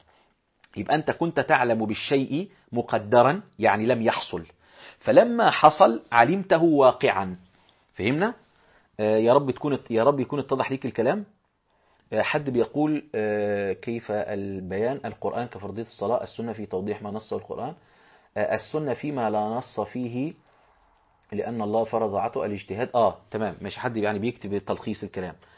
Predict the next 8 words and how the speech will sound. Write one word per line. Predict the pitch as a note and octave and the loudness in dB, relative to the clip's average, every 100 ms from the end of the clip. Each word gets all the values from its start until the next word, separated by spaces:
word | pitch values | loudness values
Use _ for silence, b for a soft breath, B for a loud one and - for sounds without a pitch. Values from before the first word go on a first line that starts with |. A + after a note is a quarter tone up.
| b b b - | b b b -2
حد | B2+ C#3 C3 | 0 2 -2
بيقول: | B2 A#2+ A2+ C#3 D3+ E3+ - _ | 0 0 0 -2 -2 -2 -6 _
"أظن | G#2+ G#2+ B2+ | -4 -4 -6
عند | G#2+ A#2 A2 | -6 -8 -8
حصولي، | G#2 - B2 A2+ | -10 -10 -8 -4
يعني | A2 A2+ A2+ | -6 -6 -8
عندما | G2 F#2+ G2+ A#2 A2 | -8 -8 -8 -6 -6
يقع | G#2 G#2 - A2+ | -4 -6 -2 -2